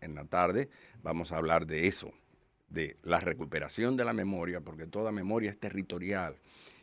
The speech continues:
y entonces eso es lo que nos puede permitir, este, eso, activar o articular, lo, como dijiste, el, desde abajo, desde,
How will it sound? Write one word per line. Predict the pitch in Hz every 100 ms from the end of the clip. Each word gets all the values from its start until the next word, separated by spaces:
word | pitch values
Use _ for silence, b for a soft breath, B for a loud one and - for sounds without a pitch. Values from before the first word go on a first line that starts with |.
| -
y | 92 90
entonces | 82 - 98 98 - 101 - _ _ -
eso | 104 110
es | 117
lo | 104
que | 90
nos | 87
puede | - 113 110
permitir, | 101 92 92 - 92 87 87 b b b b _ _ _ _ -
este, | 120 - - 120 - _ _ _ _ _ _ _
eso, | 131 - 71 - _
activar | 107 - 110 110 131 151 151
o | - 107 123 - _
articular, | 107 107 110 98 104 127 139 135 139
lo, | 85 87
como | - 87 87
dijiste, | 92 110 107 - 135 B B B B -
el, | 95 95 90 87 87 85 80 - - -
desde | 90 156 185 120
abajo, | 113 101 131 - 165
desde, | 175 123 135 135 135 120